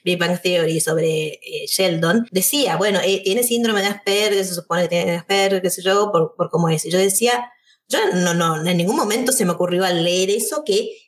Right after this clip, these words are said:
que yo tengo Asperger, porque yo decía, yo no soy como Sheldon, o sea, no, tengo un par, dos, tres cosas similares y nada más. Eh, entonces, no, Asperger no, no, no tiene nada que ver conmigo. Y seguí mi vida no sé cuántos años más, ¿no?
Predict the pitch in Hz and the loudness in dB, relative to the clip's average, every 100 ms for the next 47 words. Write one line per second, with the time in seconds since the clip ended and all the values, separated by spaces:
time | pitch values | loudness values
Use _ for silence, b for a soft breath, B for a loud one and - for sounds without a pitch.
0 | _ - 180 175 185 185 180 160 160 160 | _ -2 0 0 0 2 2 2 0 -2
1 | 156 151 156 160 165 165 - _ 185 190 | -2 -4 -4 0 0 0 -6 _ -2 0
2 | - 262 302 - 180 170 165 226 190 165 | 2 2 2 2 2 0 2 2 2 2
3 | 160 156 151 - _ _ _ _ _ 180 | 0 -2 -4 -10 _ _ _ _ _ 2
4 | 190 165 - - 214 220 202 196 202 196 | 2 2 -2 -2 0 2 2 2 2 4
5 | 196 196 202 - 202 196 190 - 185 180 | 2 2 -2 0 0 2 0 0 0 2
6 | 190 190 330 - - _ _ _ - 180 | 4 2 2 -2 -8 _ _ _ -4 -2
7 | 156 151 147 208 214 - - - _ _ | 0 0 2 0 2 -2 -4 -10 _ _
8 | 170 165 151 180 170 185 277 233 190 156 | -2 0 0 -2 0 2 4 4 2 0
9 | 151 175 208 202 175 160 165 165 165 175 | -2 0 2 2 0 0 0 0 0 0
10 | 170 170 165 170 165 175 170 135 - 381 | 0 2 2 2 2 2 2 0 -2 0
11 | 190 190 202 175 208 196 - 165 170 185 | 2 2 2 2 2 0 0 0 0 0
12 | 190 185 175 185 170 165 311 - - _ | 0 0 0 0 0 0 0 -4 -10 _
13 | _ _ _ 170 180 - | _ _ _ -2 -2 -2